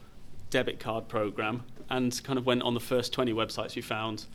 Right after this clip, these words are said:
rang up every single salesperson that we knew. Quickly, you pick up the right lingo, what you should be asking, and, and from, <laughs> from that, you then obviously kind of know what to ask, know where to prod. And then from that, it's kind of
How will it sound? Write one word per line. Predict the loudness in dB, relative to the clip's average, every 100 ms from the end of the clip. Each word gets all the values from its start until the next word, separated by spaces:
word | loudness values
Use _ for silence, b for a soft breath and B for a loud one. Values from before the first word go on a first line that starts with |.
| B B B B
rang | 4 6 6
up | 6
every | 4 4 2
single | 4 2
salesperson | 4 2 2 0 0 0
that | -2
we | 0
knew. | 0 0 0 -4 B B B B B 0
Quickly, | 2 6 6
you | 6
pick | 4 2
up | 2
the | 4
right | 6
lingo, | 10 8 10 8 8
what | 6 4
you | 2
should | 0
be | 2 4
asking, | 4 2 2 4 4 4
and, | 2
and | 0 -2
from, | 2 4 4
<laughs> | 2
from | -6 -4 0 2
that, | 2 0
you | 0
then | 2 2 0 B B
obviously | -6 -4 -4
kind | 0 0
of | -2 -8 -8
know | 2 4
what | 4 2
to | 0
ask, | 0 0 -2 -2
know | 2
where | 2 2
to | -2
prod. | -8 -6 -6 -10 b b -4
And | 2
then | 2
from | 4 2
that, | 4 2
it's | 0
kind | -2 -2
of | -2